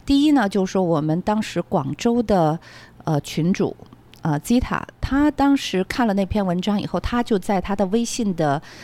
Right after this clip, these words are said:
moment 里面，呃，就发了说这个故事是从他们两个人开始，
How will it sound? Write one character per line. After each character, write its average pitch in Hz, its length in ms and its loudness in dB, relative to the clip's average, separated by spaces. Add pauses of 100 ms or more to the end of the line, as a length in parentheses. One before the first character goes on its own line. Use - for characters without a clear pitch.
(160)
moment 233 520 0
里 147 120 -6
面， 135 280 -2 (440)
呃， 147 260 -4
就 160 160 -2
发 190 240 -4
了 180 140 -2
说 214 160 -4
这 269 180 0
个 202 160 -2
故 208 260 -4
事 165 280 -4
是 165 280 -2 (540)
从 196 360 -4
他 269 200 -2
们 247 140 2
两 147 180 -2
个 185 140 -2
人 156 160 -2
开 208 240 -4
始， - 420 -10